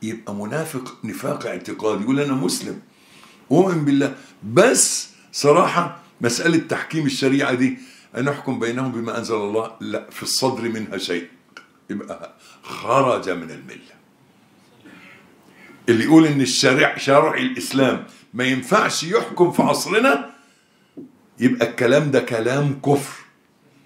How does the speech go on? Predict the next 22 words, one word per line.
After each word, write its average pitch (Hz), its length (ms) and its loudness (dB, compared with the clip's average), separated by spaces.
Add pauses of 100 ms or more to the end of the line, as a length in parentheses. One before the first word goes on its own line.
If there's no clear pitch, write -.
(280)
بس 156 220 2
ما 147 100 0
نقولش 208 380 2
عليه 185 220 0
كافر، 156 460 2 (840)
وإنما 139 680 -2 (800)
تقام 190 560 4
عليه 175 260 -6
الحجة 170 380 -4
الرسالية. 113 680 -8 (380)
تكفير 208 520 -4
المعين 202 640 -2
يحتاج 135 480 -2 (120)
إلى 233 440 0
ثبوت 165 520 0
شروط 220 540 -2
وانتفاء 175 520 -4
موانع، 131 480 -6 (1300)
عشان 110 240 -4
بس 110 160 -2
ما 117 80 2
تتسرعش 120 880 2